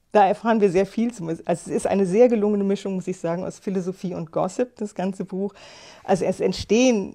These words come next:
in der Erzählung tatsächlich sehr viele Port-, also die Porträts von vier Frauen, die sehr eigenwillig sind und auch sehr unterschiedlich.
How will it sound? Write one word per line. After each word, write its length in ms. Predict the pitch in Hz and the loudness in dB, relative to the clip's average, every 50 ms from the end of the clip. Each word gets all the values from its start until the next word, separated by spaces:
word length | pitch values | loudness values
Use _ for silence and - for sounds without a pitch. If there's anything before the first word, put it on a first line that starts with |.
| - _ | -16 _
in 220 | - - 240 269 262 | 2 4 6 6 6
der 120 | 202 - | 4 2
Erzählung 460 | 160 156 - - 185 180 180 170 175 | 2 -2 -2 0 0 0 0 0 -4
tatsächlich 460 | - 180 165 - 190 190 - 190 165 - | -6 -6 -6 -4 -4 -4 -4 -4 -8 -2
sehr 200 | - 190 202 208 | 2 2 2 2
viele 220 | - 226 185 180 | 0 -2 -4 -4
Port-, 280 | - - 180 - _ - | -4 -4 -8 -8 _ -6
also 120 | 185 170 | -6 -4
die 100 | 160 185 | -4 -6
Porträts 800 | 180 - - 165 160 - - - - 185 202 247 262 - - - - | -8 -6 -6 -8 -8 -6 -12 -2 2 2 4 4 2 0 -4 -14 -8
von 160 | - 185 175 | -8 -8 -8
vier 320 | - - - 202 220 240 226 | -8 -6 -4 0 2 2 0
Frauen, 480 | - - - 156 160 165 202 247 254 | 0 -12 -6 -2 -2 0 0 0 0
die 80 | 202 208 | -2 -2
sehr 320 | 180 185 196 202 196 - | 0 2 2 2 2 2
eigenwillig 520 | 175 175 196 208 240 214 240 220 220 202 - | 2 2 2 2 0 -4 -2 -4 -4 -8 -8
sind 200 | - 180 185 180 | -8 -8 -8 -8
und 120 | - - | -12 -12
auch 160 | - - - | -12 -14 -14
sehr 200 | - - - - | -10 -10 -10 -6
unterschiedlich. 720 | - 214 233 240 220 - - 202 196 - - 185 180 - | -4 -4 -4 -4 -6 -6 -6 -8 -8 -6 -6 -6 -6 -6